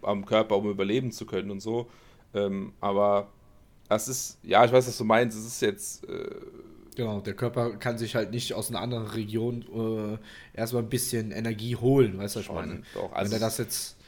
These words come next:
Speaker 2: ja, nicht
Speaker 1: da
Speaker 2: in dem
Speaker 1: gibt's schon
Speaker 2: Ausmaß halt,
Speaker 1: Mechanismen,
Speaker 2: ne?
Speaker 1: also du gehst ja auch an Muskeln, du gehst ja an eingelagertes Wasser, du gehst
Speaker 2: Ja,
Speaker 1: an,
Speaker 2: aber das
Speaker 1: äh,
Speaker 2: hilft dir
Speaker 1: andere
Speaker 2: auch nicht weiter, wenn du an Muskeln gehst.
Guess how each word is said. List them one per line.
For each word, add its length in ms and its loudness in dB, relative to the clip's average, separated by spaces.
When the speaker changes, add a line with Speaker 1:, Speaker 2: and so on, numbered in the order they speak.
Speaker 2:
ja, 80 -4
nicht 180 4
Speaker 1:
da 20 2
Speaker 2:
in 60 2
dem 80 4
Speaker 1:
gibt's 120 0
schon 100 4
Speaker 2:
Ausmaß 340 2
halt, 240 -4
Speaker 1:
Mechanismen, 160 -2
Speaker 2:
ne? 60 -2
Speaker 1:
also 180 -6
du 100 -18
gehst 240 -4
ja 80 0
auch 140 0
an 200 -4
Muskeln, 440 -4
du 100 -6
gehst 220 -6
ja 120 0
an 80 -4
eingelagertes 800 -4
Wasser, 380 2
du 120 -10
gehst 320 -8
Speaker 2:
Ja, 180 6
Speaker 1:
an, 0 -
Speaker 2:
aber 160 6
das 120 2
Speaker 1:
äh, 100 -4
Speaker 2:
hilft 280 6
dir 100 10
Speaker 1:
andere 0 -
Speaker 2:
auch 100 10
nicht 200 2
weiter, 260 8
wenn 80 4
du 60 4
an 140 4
Muskeln 400 6
gehst. 380 2